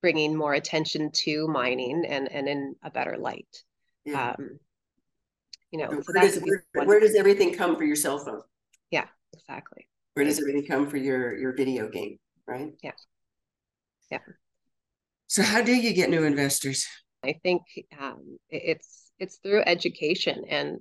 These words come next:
Speaker 1: and reaching out to different means of, of,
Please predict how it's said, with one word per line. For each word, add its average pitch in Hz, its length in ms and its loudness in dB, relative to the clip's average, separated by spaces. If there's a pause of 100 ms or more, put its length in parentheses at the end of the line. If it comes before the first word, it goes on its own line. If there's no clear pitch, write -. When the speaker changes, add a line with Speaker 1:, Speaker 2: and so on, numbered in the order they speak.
Speaker 1:
and 156 340 -12
reaching 190 420 0
out 147 240 0 (160)
to - 380 -6 (920)
different 226 220 0
means 202 340 2
of, 156 180 -2
of, 160 220 -10